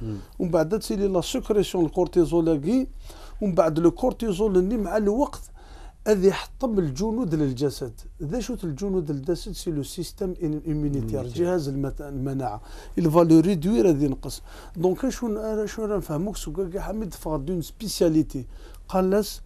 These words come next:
Speaker 2: سايكو نورو إيمونولوجي. زعما لا بسيكولوجي،
Speaker 1: بسيكولوجي.
Speaker 2: آه، نورولوجي المخ، و إيمونولوجي الجنود كاين بنادم، العلم تاع ال-،
Speaker 1: المناعة.
Speaker 2: السيستم إيمونيتير تاع الع-، المناعة. أم كتواقن أنك ويكي.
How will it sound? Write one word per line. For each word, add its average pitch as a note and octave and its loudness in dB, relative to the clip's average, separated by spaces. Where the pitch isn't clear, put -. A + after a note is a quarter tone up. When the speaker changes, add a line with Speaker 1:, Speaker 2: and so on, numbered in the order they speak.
Speaker 2:
سايكو G#3+ 4
نورو F#3 4
إيمونولوجي. C3+ 0
زعما C3 0
لا B2+ 0
بسيكولوجي، F#3 4
Speaker 1:
بسيكولوجي. A2 -4
Speaker 2:
آه، C#3+ 2
نورولوجي D#3+ 6
المخ، D#3 2
و D3+ 6
إيمونولوجي F3 2
الجنود D#3+ 2
كاين C#3+ 2
بنادم، C#3+ -2
العلم D#3+ 0
تاع A#2+ -2
ال-، B2+ -4
Speaker 1:
المناعة. A#2+ -2
Speaker 2:
السيستم D#3+ -2
إيمونيتير D#3+ 4
تاع D#3 0
الع-، C3 0
المناعة. B2+ -2
أم C4+ 8
كتواقن F#3+ 4
أنك D#3 6
ويكي. B2+ 2